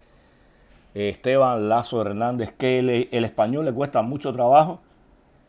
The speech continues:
eh, está optando o ya tiene en sus manos un doctorado en ciencias y nada menos que de la educación. Mucho que decir.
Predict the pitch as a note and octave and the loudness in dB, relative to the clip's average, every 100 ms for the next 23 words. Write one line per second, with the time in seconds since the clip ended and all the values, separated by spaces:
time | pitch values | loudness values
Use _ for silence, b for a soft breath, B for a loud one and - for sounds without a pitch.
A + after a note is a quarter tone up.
0 | _ F#2+ F2+ E2+ D#2+ E2 - F2+ G2 - | _ -8 -6 -6 -10 -14 -8 -4 -4 -2
1 | A2+ A#2+ C3 - F2+ F2+ F#2 - F#2 F#2+ | 0 0 -4 -8 -6 -4 -4 -6 -10 -10
2 | - F2+ G2 A#2 A#2+ A2+ A2+ G#2 G2 - | -12 -10 -8 -8 -8 -12 -10 -8 -10 -10
3 | F#2+ A#2 A#2 A2+ G#2 F#2+ - C#3 D#3+ C#3+ | -4 -2 -2 -6 -10 -12 -10 -8 -8 -8
4 | D#3+ D3+ - - A2 G#2 F#2+ A#2 C#3 - | -8 -10 -12 -12 -8 -6 -6 -8 -12 -14
5 | _ - G2+ G2 F2+ F#2 F2+ E2+ E2+ E2 | _ -14 -6 -6 -4 -4 -2 -2 -2 -4
6 | E2 - - - G#2+ D#2 C2 _ b b | -8 -12 -14 -8 -8 -8 -16 _ b b
7 | b b _ _ _ _ _ _ _ _ | b b _ _ _ _ _ _ _ _
8 | _ _ _ _ F#2 B2+ C3 B2 - - | _ _ _ _ -8 -6 -4 -8 -8 -8
9 | F#2 E2 - F#2 | -6 -6 -8 -8